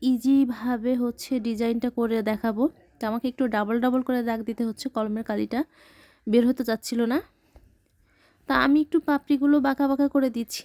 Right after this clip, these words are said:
আমার মনে হচ্ছে পাপড়িগুলো এভাবে বাঁকা বাঁকা করে দিলে কাজ করার পরে দেখতে অনেক বেশি সুন্দর লাগবে। তো আমি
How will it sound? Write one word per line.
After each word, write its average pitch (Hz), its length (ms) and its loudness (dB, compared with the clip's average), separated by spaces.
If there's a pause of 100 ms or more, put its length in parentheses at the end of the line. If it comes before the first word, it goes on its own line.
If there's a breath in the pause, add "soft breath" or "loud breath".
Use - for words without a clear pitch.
আমার 269 200 0
মনে 277 220 2
হচ্ছে 277 280 0
পাপড়িগুলো 254 540 -2
এভাবে 247 380 0
বাঁকা 240 260 -4
বাঁকা 247 220 -4
করে 240 200 -4
দিলে 240 260 0 (540 soft breath)
কাজ 226 200 -8 (100)
করার 247 200 -2
পরে 262 220 0
দেখতে 233 320 -2
অনেক 226 340 0
বেশি 247 160 2
সুন্দর 240 420 0
লাগবে। 214 380 -2 (2250)
তো - 60 4
আমি 285 140 6